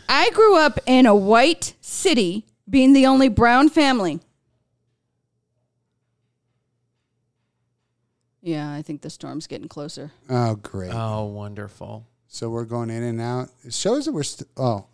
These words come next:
Speaker 2: did it
Speaker 3: Yeah,
Speaker 2: just
Speaker 3: but it's
Speaker 2: restart?
Speaker 3: for three minutes.
Speaker 2: Oh,
Speaker 3: Not for an
Speaker 2: okay,
Speaker 3: hour.
Speaker 2: okay, okay.
Speaker 3: Over an hour. Okay, here's another one. These are just little short, not meant to talk
Speaker 2: Just
Speaker 3: about
Speaker 2: remind
Speaker 3: for a
Speaker 2: them
Speaker 3: long
Speaker 2: about
Speaker 3: time,
Speaker 2: hearing
Speaker 3: but
Speaker 2: it in its entirety somewhere. Sorry, Raven.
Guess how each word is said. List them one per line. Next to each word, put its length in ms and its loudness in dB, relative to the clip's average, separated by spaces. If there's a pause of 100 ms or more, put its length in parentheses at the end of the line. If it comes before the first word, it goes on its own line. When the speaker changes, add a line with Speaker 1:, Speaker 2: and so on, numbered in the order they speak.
(120)
Speaker 2:
did 80 -12
it 60 -12
Speaker 3:
Yeah, 140 2
Speaker 2:
just 120 0
Speaker 3:
but 40 0
it's 100 0
Speaker 2:
restart? 280 4
Speaker 3:
for 80 4
three 340 2
minutes. 380 -2
Speaker 2:
Oh, 40 -4
Speaker 3:
Not 760 2
for 140 0
an 80 -4
Speaker 2:
okay, 120 -2
Speaker 3:
hour. 320 -2 (100)
Speaker 2:
okay, 160 -14
okay. 240 -10
Speaker 3:
Over 300 0
an 80 -4
hour. 420 -8 (2000)
Okay, 540 -2 (300)
here's 280 -4
another 380 -2
one. 380 -12 (400)
These 240 -4
are 80 2
just 300 -4
little 220 -4
short, 420 -2
not 200 -4
meant 200 -2
to 80 -10
talk 200 -2
Speaker 2:
Just 100 -2
Speaker 3:
about 140 4
Speaker 2:
remind 180 2
Speaker 3:
for 60 4
a 40 6
Speaker 2:
them 80 4
Speaker 3:
long 100 6
Speaker 2:
about 220 2
Speaker 3:
time, 160 0
Speaker 2:
hearing 240 4
Speaker 3:
but 120 2
Speaker 2:
it 60 -6
in 120 2
its 280 -4
entirety 600 -4
somewhere. 420 -6
Sorry, 300 -4
Raven. 320 -12